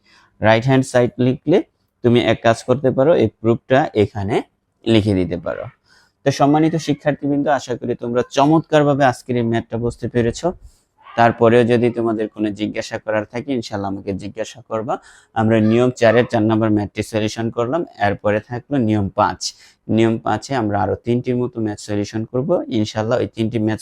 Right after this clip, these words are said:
সলিউশন করার পর এই চ্যাপ্টারটা আমাদের পুরোপুরি শেষ হয়ে যাবে। তারপর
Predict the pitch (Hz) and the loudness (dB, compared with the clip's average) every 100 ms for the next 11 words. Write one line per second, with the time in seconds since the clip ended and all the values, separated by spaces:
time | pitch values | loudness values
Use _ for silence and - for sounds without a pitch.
0 | - 117 120 131 127 131 131 - 143 101 | -6 -6 -4 -6 -4 -2 -2 0 2 2
1 | - - - _ 117 117 110 110 - - | -2 -18 -20 _ 4 4 2 2 2 0
2 | 113 - 143 117 104 160 - _ _ _ | -2 -2 -2 -2 -2 -4 -6 _ _ _
3 | 113 113 113 117 - 101 - 98 90 - | 4 4 4 0 0 -4 -4 -6 -4 -4
4 | 107 - _ _ _ 110 101 110 | -4 -6 _ _ _ -2 0 0